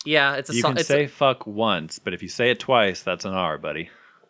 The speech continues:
Speaker 2: I don't know. I haven't seen The Resurrection, so I don't know.
Speaker 1: N-, no, it, um, but there, uh, uh,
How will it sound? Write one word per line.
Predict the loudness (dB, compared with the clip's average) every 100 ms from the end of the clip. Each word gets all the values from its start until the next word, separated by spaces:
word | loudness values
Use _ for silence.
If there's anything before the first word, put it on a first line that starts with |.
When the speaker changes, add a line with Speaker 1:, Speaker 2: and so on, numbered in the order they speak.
| _ _ _ _ _ _ -8
Speaker 2:
I | -4
don't | -2
know. | 0
I | -2
haven't | -2
seen | -6 -8
The |
Resurrection, | -8 -8 -8 -10 -12 -18
so | -14 -10
I | -10
don't | -10
know. |
Speaker 1:
N-, | -14 -14 -8
no, | -6 -4 -6
it, | -10 -10 _ -6
um, | -2 -2 -2
but | 0
there, | 0 0
uh, | -10 -14 -16 -16 -12 -6 -2
uh, | -2